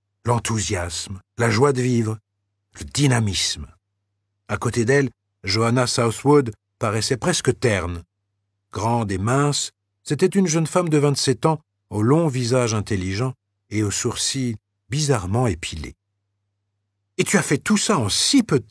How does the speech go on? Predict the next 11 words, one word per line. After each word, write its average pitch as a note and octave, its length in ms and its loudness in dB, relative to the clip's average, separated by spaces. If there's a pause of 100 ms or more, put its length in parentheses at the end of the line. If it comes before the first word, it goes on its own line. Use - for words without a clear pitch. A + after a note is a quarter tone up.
temps ? C#4 280 2 (200)
Tu - 140 2
as C3 60 4
employé B2 340 2
une A2+ 100 2
armée A2 220 0
d'architectes G#3+ 680 0
ou G3+ 60 0
quoi ? » « D3 300 2 (560)
Seulement G3+ 380 2
trois. » E2 340 -6